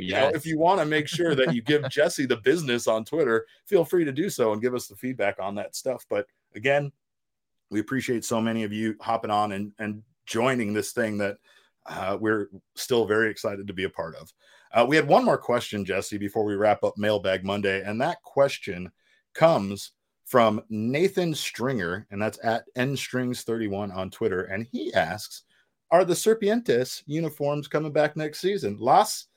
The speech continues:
Speaker 1: Serpientes, are they coming back?" Uh, what are your thoughts? Do we see those again?
Speaker 2: I think people like them. I mean, you've been, you know, in the ballpark seeing what people are wearing on a daily basis more than I have, obviously. So maybe you have a better read on this, but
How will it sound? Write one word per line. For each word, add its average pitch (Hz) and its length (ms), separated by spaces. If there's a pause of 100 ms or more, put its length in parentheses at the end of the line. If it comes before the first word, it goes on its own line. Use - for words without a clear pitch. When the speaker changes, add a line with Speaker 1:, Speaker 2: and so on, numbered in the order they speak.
(160)
Speaker 1:
Serpientes, 202 800
are 120 140
they 147 180
coming 165 340
back?" 127 380 (460)
Uh, 104 160
what 147 180
are 202 40
your 196 120
thoughts? 85 320
Do 107 100
we 107 80
see - 180
those 131 220
again? 95 280 (1400)
Speaker 2:
I 240 400
think - 600
people 113 420
like 95 320
them. 110 380 (160)
I 120 80
mean, 117 180
you've 135 380
been, 131 520 (100)
you 127 140
know, 107 200
in 123 240
the 110 80
ballpark 107 720 (360)
seeing 113 400
what 107 180
people 110 320
are 98 100
wearing 98 440
on 95 140
a 92 40
daily 98 320
basis 95 560
more 98 160
than 90 120
I 95 180
have, 90 300
obviously. 85 540
So - 120
maybe 101 160
you 107 80
have 101 100
a 92 60
better 90 280
read 95 180
on 90 180
this, 87 340
but 92 240